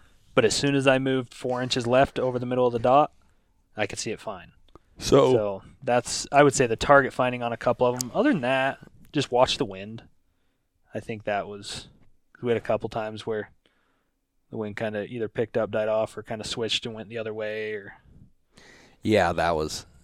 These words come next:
Speaker 2: there was a couple right there at the end that
Speaker 1: Yeah.
Speaker 2: kinda got me out, caught me off guard on one. Uh, which, back to that sighting pin, what he's talking about by the sighting pin is there is three marks when you're, when you're doing this, 'cause they have to, you, obviously in four minutes, you can't glass an entire mountain up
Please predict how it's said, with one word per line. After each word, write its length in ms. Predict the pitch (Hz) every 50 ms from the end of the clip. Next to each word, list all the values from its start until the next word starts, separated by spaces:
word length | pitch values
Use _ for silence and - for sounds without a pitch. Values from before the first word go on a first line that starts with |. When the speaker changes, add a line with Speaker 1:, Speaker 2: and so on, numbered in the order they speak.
| - - -
Speaker 2:
there 200 | 80 85 92 90
was 140 | 92 -
a 40 | -
couple 440 | - - 98 85 82 80 76 - - - - - _ _ _ -
right 200 | - 87 95 95
there 140 | - 107 123
at 80 | 131 -
the 160 | - 82 85
end 260 | 85 85 82 80 80
that 140 | 82 - - -
Speaker 1:
Yeah. 180 | - 107 95 92
Speaker 2:
kinda 160 | 80 80 82 80
got 200 | 82 80 80 -
me 120 | 87 82
out, 180 | 78 73 - -
caught 200 | - 107 98 104
me 60 | 101
off 160 | 95 90 -
guard 280 | - 98 92 95 95 87
on 180 | 85 85 85 85
one. 260 | 85 82 78 - - - - - _ _ _ _ _ _ _ -
Uh, 420 | - 104 104 98 95 92 87 80 - - _ _ _ _ _
which, 280 | - 107 110 104 - - -
back 220 | - 120 131 143
to 100 | - 160
that 160 | 139 127 - -
sighting 320 | - 117 107 110 110 104
pin, 220 | 101 117 107 104
what 120 | 98 92 95
he's 140 | 107 113 -
talking 280 | - 117 104 104 104 98
about 200 | 87 87 85 80
by 120 | 85 82
the 80 | 82 78
sighting 340 | - 98 95 98 90 85
pin 260 | 85 85 80 78 78 - - _ _ _ _ _ _ _ -
is 300 | - 95 90 82 - - _ _ _ _ _ _ _ _ _
there 240 | - 104 107 104 98
is 280 | 95 87 82 - - - _ - - -
three 180 | - 131 139 139
marks 480 | 127 113 98 87 90 - - - - -
when 160 | 101 95 95
you're, 140 | 92 90 - -
when 160 | 98 101 98
you're 100 | 95 92
doing 220 | 107 107 104 98
this, 160 | 92 87 -
'cause 160 | - - 110 110
they 120 | 127 135
have 180 | 143 143 - -
to, 220 | 143 117 98 98 - _ _ -
you, 220 | - 113 131 127 - -
obviously 440 | 110 123 143 139 143 131 - 127
in 60 | 107 98
four 180 | - - 123 123
minutes, 280 | 120 120 123 120 -
you 60 | 113
can't 340 | - - - 127 123 82 104
glass 400 | - - 98 98 101 98 95 - 98
an 100 | 85 87
entire 400 | 87 87 - - 98 92 87 87
mountain 320 | 87 82 80 - - 76
up 200 | 71 62 -